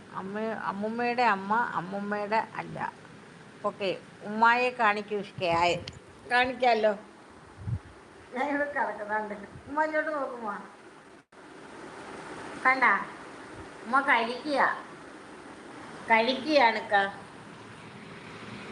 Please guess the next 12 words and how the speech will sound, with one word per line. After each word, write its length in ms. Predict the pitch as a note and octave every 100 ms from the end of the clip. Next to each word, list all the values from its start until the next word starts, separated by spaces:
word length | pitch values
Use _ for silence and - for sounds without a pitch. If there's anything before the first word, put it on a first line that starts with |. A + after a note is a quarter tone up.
| - - - - - - - - - - - - - - - - D#3 - - -
ഉമ്മായെ 360 | G3+ G#3+ A3+ A#3+ G3+
ഫുഡ് 220 | G#3 G#3 B3
കഴിക്കുക. 360 | A3+ - G3+ F3 - - - - - - - - - - - - - - - - - - - G#3+
വെൽക്കം 380 | A#3 B3 C4+ C4 A#3+
ഗൈസ്. 360 | G#3+ F3 - - - - - A3+
എല്ലാരും 380 | B3 C4 C#4+ D4+ A#3
പോയോ? 300 | A3+ A3 A3 A3 G#3+ - - - - - - - - - -
കുഞ്ഞുങ്ങളെ 340 | B3+ C#4+ E4 D4+
ഒന്ന് 140 | D#4+ D#4+
ലൈക്ക് 280 | B3 B3 D#4
അടിച്ച് 220 | D4+ E4 D4
വായോ. 220 | C4